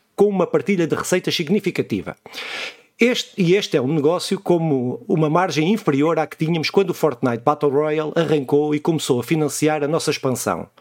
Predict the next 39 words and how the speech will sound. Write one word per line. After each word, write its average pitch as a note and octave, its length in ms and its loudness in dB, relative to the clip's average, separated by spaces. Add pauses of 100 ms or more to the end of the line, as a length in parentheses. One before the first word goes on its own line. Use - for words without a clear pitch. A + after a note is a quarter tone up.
(580)
O F#3+ 80 4
sucesso - 400 0
do C3 80 2
ecossistema F3 560 0
de - 60 -8
criadores D3+ 520 0
é G3 60 2
uma F#3+ 140 4
grande F3+ 220 0
conquista, B2 520 -2
mas - 160 2
significa D#3+ 600 0
uma D3 160 2
grande G3+ 280 2
mudança C#3 400 -2
estrutural D#3 540 0
na D3+ 100 0
nossa D#3 240 -2
economia. G#2 480 -4 (800)
As D#3+ 100 2
pessoas A3 380 0
da C#3 100 2
Epic E3+ 360 -2
em B2+ 80 0
todo D3+ 220 2
o D3 40 0
mundo E3 340 0
têm E3+ 200 2
feito G3+ 300 -2
esforços - 420 -2
contínuos F3 560 0
para C#3+ 260 2
reduzir A#2 440 -2
custos, D#3 420 -2
incluindo C#3 420 0
a A#2+ 40 0
mudança C#3 360 0
de - 80 -8
con-, C#3+ 160 0